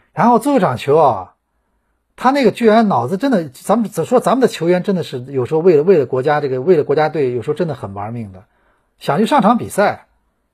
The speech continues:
就想打麻药，想把整个这个肋骨这片打了麻药上去。后来那个大夫跟他说，说：“你们让他，你们这样打可以，但是我一定要，我一定要，要，要你们要，我是医生嘛，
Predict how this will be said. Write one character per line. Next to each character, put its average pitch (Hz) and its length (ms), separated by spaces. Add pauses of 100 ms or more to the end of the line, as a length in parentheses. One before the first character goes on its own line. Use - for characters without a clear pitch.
(420)
就 208 100
想 240 160
打 143 140
麻 123 160
药， 220 360 (540)
想 - 180
把 127 120
整 156 200
个 240 140
这 262 80
个 214 60
肋 240 160
骨 135 140
这 170 100
片 185 160
打 101 160
了 117 60
麻 113 200
药 185 100
上 147 220
去。 98 240
后 233 160
来 262 120
那 269 120
个 208 100
大 262 220
夫 143 100
跟 175 120
他 175 80
说， 175 240
说 170 140
：“你 160 380
们 220 220
让 220 160
他， 196 160
你 151 180
们 202 140
这 294 60
样 226 140
打 - 180
可 - 200
以， 202 120
但 240 160
是 175 80
我 139 240
一 165 120
定 269 100
要， 160 340
我 143 300
一 196 120
定 269 80
要， 202 180
要， 143 160
要 143 260
你 120 140
们 113 140
要， 151 140
我 120 180
是 196 100
医 208 140
生 196 180
嘛， 120 180